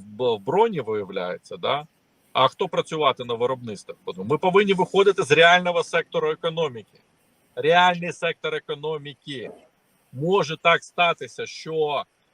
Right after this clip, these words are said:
вибачте, підприємство, де можуть отримувати середню зарплату, там,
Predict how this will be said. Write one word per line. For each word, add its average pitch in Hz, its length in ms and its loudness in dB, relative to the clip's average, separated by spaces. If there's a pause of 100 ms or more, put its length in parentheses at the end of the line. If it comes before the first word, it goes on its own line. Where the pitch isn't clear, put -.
(120)
вибачте, 147 560 -6
підприємство, 165 920 -8
де 151 360 0
можуть 131 400 -10
отримувати 135 520 -8
середню 143 440 -6
зарплату, 127 680 0
там, 95 200 -8